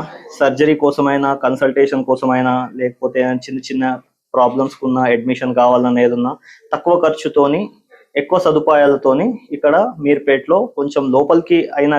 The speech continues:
కానీ ఇక్కడ ఉన్న జనాల కోసం అందుబాటులో ఉండాలని చెప్పి ఇక్కడ స్టార్ట్ చేశాను. So,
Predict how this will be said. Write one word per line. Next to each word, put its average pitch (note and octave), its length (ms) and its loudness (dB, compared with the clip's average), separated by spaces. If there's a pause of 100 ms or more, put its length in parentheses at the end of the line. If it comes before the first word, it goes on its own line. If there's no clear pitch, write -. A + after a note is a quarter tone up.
కానీ F3 160 0 (140)
ఇక్కడ E3 280 -2
ఉన్న D3+ 100 2 (100)
జనాల C#3+ 260 2 (100)
కోసం D3+ 220 -8 (560)
అందుబాటులో D3 560 2
ఉండాలని C3+ 400 2
చెప్పి E3+ 240 0 (220)
ఇక్కడ C#3 160 0 (120)
స్టార్ట్ A2+ 300 0
చేశాను. A2+ 360 -2 (720)
So, D3+ 100 4